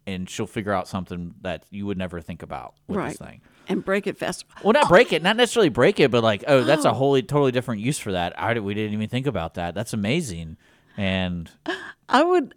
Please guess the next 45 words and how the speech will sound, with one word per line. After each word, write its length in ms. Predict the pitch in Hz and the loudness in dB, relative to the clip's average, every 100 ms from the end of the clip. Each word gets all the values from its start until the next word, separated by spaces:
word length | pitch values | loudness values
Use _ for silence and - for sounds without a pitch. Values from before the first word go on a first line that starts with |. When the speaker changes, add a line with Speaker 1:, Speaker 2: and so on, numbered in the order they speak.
| _ | _
Speaker 2:
I 160 | - 294 | 0 2
would 200 | 330 320 | 4 2
love, 480 | 285 269 285 320 254 | 2 2 4 2 0
I 80 | 254 | -2
would 120 | 277 262 | 0 0
really 240 | 277 262 | 0 0
love 240 | 220 214 185 | 2 0 0
that 200 | 180 151 | -4 -4
job. 320 | 196 135 - _ _ - | -6 -6 -10 _ _ -2
And 280 | 208 190 - _ _ _ _ _ _ _ | -2 -2 -8 _ _ _ _ _ _ _
I, 340 | 202 208 190 - _ _ _ _ _ - | -2 0 0 -4 _ _ _ _ _ -6
Speaker 1:
Well, 100 | 127 | -2
Speaker 2:
I 40 | |
Speaker 1:
'cause 120 | 151 214 | 2 2
Speaker 2:
don't 220 | 277 294 | 2 2
curse, 420 | 311 254 202 - - - _ | 4 4 4 -4 -16 -20 _
but 200 | - 208 | -2 0
there 260 | 220 208 185 | 2 2 2
are 120 | 151 - _ - | -2 -10 _ -12
certain, 480 | 190 311 285 233 - _ | -6 -4 -2 -4 -6 _
um, 400 | - 196 147 143 - | -6 -4 -4 -8 2
Speaker 1:
Well, 80 | 156 | 2
I'll 60 | |
give 140 | 170 202 | 4 2
you 100 | 233 | 0
this 160 | 185 | -2
book, 320 | 165 269 - - | 2 2 2 -2
the 100 | 127 | -4
Subtle 320 | - 175 160 | -2 0 2
Art 340 | 165 180 - - _ - | 2 0 -2 -16 _ -10
book, 320 | 117 101 101 _ | -4 -2 -4 _
Speaker 2:
Oh. 60 | - | -2
Speaker 1:
and 160 | 117 120 | 0 0
then 100 | 127 | 2
you'll 220 | 139 139 | 4 4
learn 480 | 160 175 135 123 117 _ _ | 4 4 2 0 -6 _ _
<laughs> 260 | _ - - | _ -12 -2
how 120 | 147 | 0
to 80 | 127 | 0
curse. 480 | 180 170 - - - - | -2 -2 -4 -10 -14 -8
Speaker 2:
How 160 | 269 277 | -4 -2
to, 120 | - _ _ _ - | -4 _ _ _ -12
how 200 | 240 240 | -8 -6
to 20 | |
not. 260 | 220 214 | -6 -6